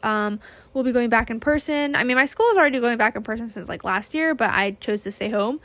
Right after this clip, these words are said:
Um, but I'll be going back, quote unquote, I'll be going back to school, uh, this year. And instead of going to campus, though, in Chicago,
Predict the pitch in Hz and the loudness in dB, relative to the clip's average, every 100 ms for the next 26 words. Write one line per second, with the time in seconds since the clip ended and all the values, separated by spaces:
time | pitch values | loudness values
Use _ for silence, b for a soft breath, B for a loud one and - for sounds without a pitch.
0 | B B B - 226 214 214 214 240 247 | B B B -2 0 4 4 4 4 2
1 | 254 226 214 208 220 - - _ - 240 | 2 2 4 2 0 -14 -20 _ -2 0
2 | 208 208 190 107 170 147 131 208 - 104 | 0 -2 -4 -4 -4 -6 -6 -4 -4 -4
3 | - - - 202 208 - 269 262 247 240 | -8 -12 -8 -6 -8 -4 2 4 6 4
4 | 247 B B B - - - 76 64 214 | 0 B B B -4 -2 0 -2 -4 -6
5 | 220 208 - 302 359 359 359 - B B | -4 -2 0 2 4 4 2 -2 B B
6 | - 240 233 226 220 220 214 214 208 - | -6 -2 0 2 2 0 -2 -4 -6 -6
7 | 240 214 - 233 220 226 214 208 - 349 | -6 -2 0 0 0 -2 -2 -6 -4 0
8 | 370 381 370 359 - 339 339 330 240 - | 2 4 2 0 2 4 4 2 -4 -8
9 | 240 262 247 254 254 247 240 | -4 2 2 2 0 0 0